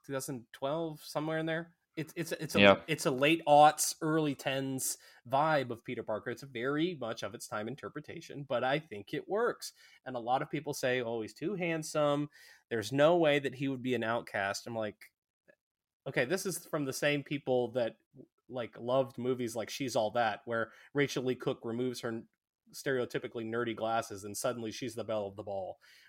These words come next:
Speaker 1: Like, get outta here with that. Um, so I, I, I really enjoy Garfield, um, in particular from that, because it's, it's a believable thing. Like,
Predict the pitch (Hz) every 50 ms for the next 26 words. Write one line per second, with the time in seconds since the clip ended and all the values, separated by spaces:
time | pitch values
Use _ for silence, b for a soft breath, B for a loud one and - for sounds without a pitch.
0 | b _ _ 127 123 117 107 - - 131 127 147 139 127 117 107 98 92 98 98
1 | 98 101 - b b b b b b _ 120 113 107 104 107 - b b b b
2 | - 151 151 156 143 131 123 - _ _ _ _ _ - _ _ _ _ _ _
3 | _ _ _ - - - 160 147 147 147 156 160 123 151 170 165 165 170 180 165
4 | 160 170 185 190 180 170 175 180 175 160 143 127 104 - _ _ _ _ _ _
5 | _ - 147 147 135 117 - - 151 170 190 208 190 151 131 117 104 139 139 151
6 | 165 160 165 - 143 135 127 127 123 120 127 - - _ _ _ _ _ _ _
7 | _ _ _ _ _ _ 139 131 127 127 123 120 120 120 - 147 139 131 135 117
8 | - - - - - - 143 117 113 107 107 107 107 - _ _ 139 127 123 117
9 | 110 113 107 113 117 - - 127 120 - - 143 127 117 147 143 135 - - -
10 | - 170 156 - 190 175 160 - 180 165 151 135 123 117 117 123 123 123 139 139
11 | 143 - - _ 202 214 214 180 117 104 101 104 107 110 104